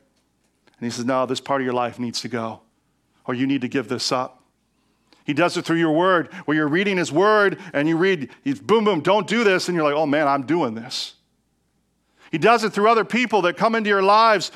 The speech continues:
or, or through people who are preaching, who will speak into your lives and say, "Look, this area of your life gotta go.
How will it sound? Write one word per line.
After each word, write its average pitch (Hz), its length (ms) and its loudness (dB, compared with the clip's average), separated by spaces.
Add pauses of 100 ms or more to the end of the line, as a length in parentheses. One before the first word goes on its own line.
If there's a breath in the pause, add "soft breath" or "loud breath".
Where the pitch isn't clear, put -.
(140 loud breath)
or, 180 180 2
or 180 160 2
through 185 180 -4
people 208 240 0
who 196 60 4
are 185 60 -2
preaching, 208 520 -2 (200 loud breath)
who 185 80 2
will 165 60 2
speak 233 300 -4
into 208 200 -2
your 190 140 2
lives 214 360 6
and 180 100 -4
say, 190 140 2
"Look, 214 280 2 (120 loud breath)
this 226 240 2
area 240 120 4
of 233 60 2
your 202 140 4
life 208 280 6 (120)
gotta 247 320 6
go. 240 380 4